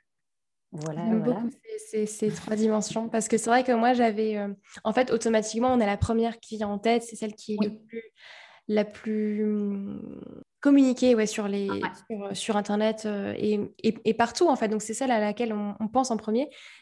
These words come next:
Speaker 2: Mais,
Speaker 1: Oui.
Speaker 2: euh, mais c'est vrai qu'il y a les deux autres auxquelles on pense pas tout de suite, ouais.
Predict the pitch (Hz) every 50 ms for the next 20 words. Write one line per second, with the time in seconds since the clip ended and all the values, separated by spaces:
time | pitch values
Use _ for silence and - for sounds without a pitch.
0 | _ - 220 214 214 214 208 208 202 202 202 202 202 196 196 208 208 208 208 208
1 | - 220 254 269 - - 208 208 202 196 220 220 208 226 247 254 - 220 202 -
2 | 220 214 208 202 196 190 _ - 214 196 - - 302 294 - - - - - 240
3 | 240 - - 202 202 -